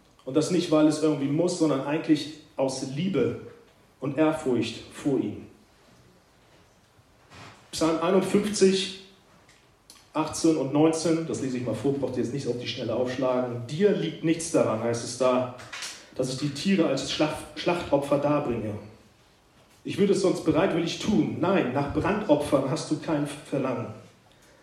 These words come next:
Ein Opfer, das Gott gefällt, ist tie-, tiefe Reue. Ein zerbrochenes und verzweifeltes Herz wirst du,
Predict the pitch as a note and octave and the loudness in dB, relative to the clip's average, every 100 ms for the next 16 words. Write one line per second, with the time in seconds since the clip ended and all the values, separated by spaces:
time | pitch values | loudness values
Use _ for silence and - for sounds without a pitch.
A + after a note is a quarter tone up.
0 | _ - F3 F3+ G3 - A#2 - - - | _ -8 -2 0 0 2 2 2 -4 -12
1 | - _ - - - - - G#2 - D#3+ | -20 _ -20 -20 -20 -12 -8 -2 2 4
2 | - F3 - C3 B2 - - - - _ | 2 0 2 2 2 0 -6 -16 -20 _
3 | - - - - D#3+ - E3 - D3 - | -10 -8 -8 -8 -8 -6 -8 -2 0 2
4 | C3 A2 G2 F#2+ - - _ _ _ - | 2 2 -2 -6 -16 -20 _ _ _ -20
5 | - _ C3+ C3 C#3+ C#3+ F3+ E3+ D3+ C#3+ | -20 _ -10 -4 0 4 2 2 0 0
6 | - C#3 B2 - D#3+ D#3+ D#3 D3+ - D3 | -2 -4 -2 0 2 2 0 -2 0 0
7 | B2 B2+ - - D#3 F3 - F3+ F3 | 0 -6 -12 -2 2 2 0 -4 -6